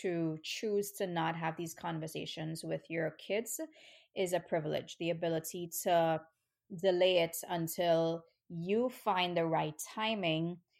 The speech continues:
is a privilege, because for a lot of Black and brown parents, it's literally a matter of safety. You literally need to have these conversations with your kids to protect them, because we live in a society where Blackness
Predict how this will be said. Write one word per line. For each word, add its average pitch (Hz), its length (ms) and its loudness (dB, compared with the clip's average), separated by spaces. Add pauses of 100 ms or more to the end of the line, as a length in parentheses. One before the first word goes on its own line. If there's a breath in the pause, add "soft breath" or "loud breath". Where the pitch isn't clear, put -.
(140 soft breath)
is 190 140 -2
a 208 60 2
privilege, 254 560 2
because 185 280 0
for - 200 -2
a 185 80 4
lot 180 380 4 (120)
of 185 140 2 (100)
Black 170 280 -2
and 175 120 -6
brown 156 400 0
parents, 190 500 0
it's - 220 -6
literally 180 680 2
a 170 80 0
matter 160 380 -2
of 160 200 0
safety. - 640 -8 (460)
You 196 220 0
literally 214 520 4
need 202 460 0
to 190 100 0
have 185 260 0
these 175 160 -6
conversations 160 1000 -4 (300 soft breath)
with 196 260 2
your 214 120 2
kids 180 480 0
to 196 100 -6
protect - 560 -6
them, 160 260 0
because 165 600 2 (300 soft breath)
we 185 200 0
live 214 240 4
in 240 100 2
a 208 60 -2
society 165 680 0
where 165 320 -2
Blackness 165 640 -2